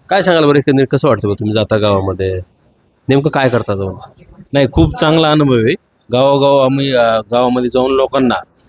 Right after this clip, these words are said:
Speaker 2: त्यांच्या ज्या दैनंदिन समस्या आहेत, अ, प्रशासनाच्या समस्या,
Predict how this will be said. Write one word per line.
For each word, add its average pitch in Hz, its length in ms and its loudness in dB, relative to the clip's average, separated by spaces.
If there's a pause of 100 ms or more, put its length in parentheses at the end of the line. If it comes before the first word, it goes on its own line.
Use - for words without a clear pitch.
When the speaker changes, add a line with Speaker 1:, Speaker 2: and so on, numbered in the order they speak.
(100)
Speaker 2:
त्यांच्या 139 240 0
ज्या 135 220 0
दैनंदिन 143 420 2
समस्या 139 460 0
आहेत, 98 100 0 (600)
अ, 104 40 0
प्रशासनाच्या 123 680 0
समस्या, 107 520 2